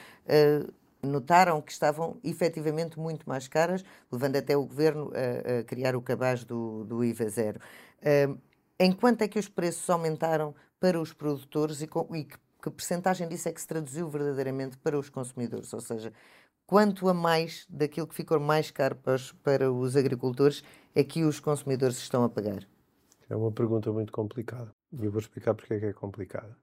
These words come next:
Speaker 2: Vou dar exemplos concretos. As maçãs, até há um mês atrás, que se comiam, foram produzidas com os custos anteriores. Porque só agora é que se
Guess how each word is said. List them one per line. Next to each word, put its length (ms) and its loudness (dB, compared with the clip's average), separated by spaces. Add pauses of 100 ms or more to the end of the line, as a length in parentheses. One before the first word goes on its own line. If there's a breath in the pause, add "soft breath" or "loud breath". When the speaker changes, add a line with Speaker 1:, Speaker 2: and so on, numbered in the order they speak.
(960 soft breath)
Speaker 2:
Vou 100 -12
dar 120 2
exemplos 380 0
concretos. 720 -8 (260)
As 180 0
maçãs, 920 0 (760)
até 280 0
há 60 2
um 120 -2
mês 300 2
atrás, 440 -2
que 160 -20
se 100 -18
comiam, 540 -8 (320 soft breath)
foram 320 0
produzidas 540 -2
com 160 -4
os 100 -4
custos 400 -6
anteriores. 600 -6 (560 soft breath)
Porque 200 -6
só 220 6
agora 280 4
é 40 4
que 120 -20
se 140 -20